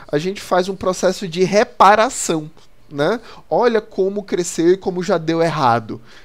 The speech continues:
E aí vamos pensar em ações de controle. Infelizmente, esse dia D é pra isso, é uma ação reparativa, né? Pra que a gente, quem sabe, no futuro, a gente possa aprender a fazer realmente vigilância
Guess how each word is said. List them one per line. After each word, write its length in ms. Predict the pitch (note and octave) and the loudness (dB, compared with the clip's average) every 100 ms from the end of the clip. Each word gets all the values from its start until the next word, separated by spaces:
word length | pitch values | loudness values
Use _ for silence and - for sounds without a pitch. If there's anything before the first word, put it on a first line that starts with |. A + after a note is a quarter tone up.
| - | -2
E 120 | D3 | 4
aí 200 | D3 E3 | 4 2
vamos 360 | D3+ D3+ F3 - | -2 -6 -6 -8
pensar 380 | F3+ D#3+ E3+ | -8 -6 -4
em 40 | E3+ | -4
ações 300 | E3+ F#3 F3 | -6 -6 -8
de 80 | F3+ | -6
controle. 480 | G3+ F#3+ C#3+ D3 - | -6 -4 -4 -6 -10
Infelizmente, 1200 | D#4 F#4 - D#3 C#3 B2+ C#3 D#3 F3 C#3+ - - - - - | -14 -12 -8 -4 -4 -6 -8 -10 -10 -12 -16 -18 -20 -12 -4
esse 380 | D4 E4+ - G3 | -2 -2 -4 -6
dia 320 | D3 E3+ C#3+ | -2 0 0
D 240 | C#3 D#3+ | 0 -4
é 40 | G3 | -4
pra 240 | - D4 | -4 -4
isso, 320 | F4+ E3+ - D#3+ | -2 -4 -6 -6
é 20 | |
uma 140 | D#3+ | -4
ação 220 | E3 G3 | -4 -4
reparativa, 920 | G3 G3 G3+ G#3 F#4+ - G#3 F#3 C3+ - - - C3 | -2 0 0 0 -2 -4 -6 -6 -8 -10 -14 -18 -6
né? 320 | C3 D3 G3+ - - - - | -4 -4 -8 -18 -20 -16 -4
Pra 160 | B3+ | -2
que 140 | - F4+ | 0 0
a 80 | A3 | 0
gente, 260 | A3 A3+ | -4 -10
quem 220 | - F#4+ | -10 -10
sabe, 480 | F#4 - G3 G#3+ F3+ | -6 0 2 0 -2
no 160 | D3+ C#3+ | -10 -10
futuro, 600 | - - - G#3 B3 A3+ | -12 -16 -10 -6 0 0
a 60 | |
gente 260 | F3+ F#3 - | 0 -6 -14
possa 440 | - F3+ F3+ - | -6 -2 -2 -2
aprender 800 | - F#3 G#3 - D#4 B3+ D#3+ C#3 G3 | -2 -2 -2 -4 -6 -6 -4 -4 -4
a 40 | |
fazer 340 | - F3+ D#3 | -4 -4 -2
realmente 580 | D3+ E3 A3 E3 C#3 - | -2 0 0 -2 -10 -12
vigilância 640 | C3+ C#3 C3+ C3+ C3 B2+ | -10 -10 -6 -4 -4 -8